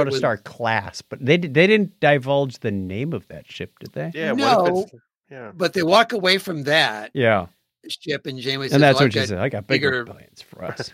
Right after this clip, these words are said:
Speaker 2: <laughs>
Speaker 1: And really, the protostar is a s-, I mean, it's, it's a good size for a small crew,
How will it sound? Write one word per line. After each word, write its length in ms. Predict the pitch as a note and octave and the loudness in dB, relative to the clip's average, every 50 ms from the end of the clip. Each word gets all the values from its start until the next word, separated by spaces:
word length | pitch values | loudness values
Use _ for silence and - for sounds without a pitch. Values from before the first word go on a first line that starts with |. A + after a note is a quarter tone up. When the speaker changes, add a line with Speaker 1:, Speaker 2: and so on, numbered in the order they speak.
| _ | _
Speaker 2:
<laughs> 100 | _ - | _ -4
Speaker 1:
And 240 | G3 F#3+ F#3 G3+ A3 G#3 A#3 | 0 0 0 0 -2 -8 -8
really, 220 | B3+ C#4 C#4+ B3+ | -6 -4 -4 -2
the 120 | F3+ F3 | -2 -2
protostar 840 | - - F3+ G3+ F#3+ F#3+ D#3+ - - G3+ F3+ E3 D#3+ D#3 D3+ D3 D3+ C#3+ _ _ _ _ _ _ _ _ | -2 0 0 0 0 0 -2 -2 0 2 4 6 6 6 6 4 0 -4 _ _ _ _ _ _ _ _
is 180 | - F3 C#3+ C#3 | -12 -10 -8 -6
a 40 | D#3 | -6
s-, 360 | C3+ - - - - - - _ _ _ _ _ _ _ _ - _ - G#3+ | -6 -6 -8 -12 -14 -18 -20 _ _ _ _ _ _ _ _ -20 _ -14 -12
I 40 | |
mean, 140 | G#3 G3 F3+ | -8 -6 -6
it's, 140 | E3+ - - | -8 -8 -10
it's 320 | F#3+ - - F3+ D#3+ - D#3+ | -16 -14 -14 -14 -10 -6 -2
a 300 | D3+ C#3+ C#3+ C#3 C#3+ C#3 B2 B2 A#2+ | -2 0 0 0 -2 -4 -6 -12 _
good 220 | A#2 D#3 F3+ F#3+ - | -4 0 0 0 0
size 480 | - - F#3 E3+ E3 E3+ E3 D#3+ - | -2 0 2 4 6 6 4 4 0
for 720 | - - - D#3 D3 D3+ D3+ D#3 D3 C#3+ C#3+ C#3 C#3 C3+ - _ _ _ _ _ _ _ _ _ _ _ _ _ _ _ _ - | -4 -8 -4 0 2 2 4 4 4 4 4 2 2 0 -4 _ _ _ _ _ _ _ _ _ _ _ _ _ _ _ _ -10
a 80 | D#3+ - | -8 -6
small 320 | - E3 D3+ C#3+ C3+ B2+ | -2 2 2 2 2 2
crew, 720 | - - - B3 D4 C4+ G3+ D3 B2+ A#2+ A2+ A2 A#2+ A#2+ | 0 0 2 4 4 4 4 4 2 0 -2 -8 -10 -12